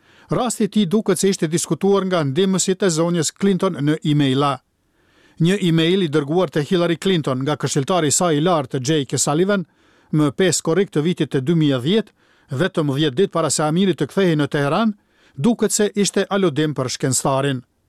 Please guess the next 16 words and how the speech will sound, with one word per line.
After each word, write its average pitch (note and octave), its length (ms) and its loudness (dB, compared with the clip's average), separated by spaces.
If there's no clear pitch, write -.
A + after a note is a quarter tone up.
"Ne G#3 160 4
kemi G#3+ 360 2
çështje F#3 380 0
diplomatike F#3 680 0
dhe F3 100 2
psikike F3 640 0
e D#3+ 100 2
jo F3+ 160 2
juridike. D#3+ 680 0
Miku F#3 380 2
të - 160 0
tanë F#3+ 360 0
duhet F3+ 260 0
t'i E3+ 160 0
jepet F3+ 240 -2
dalje", C3+ 460 -2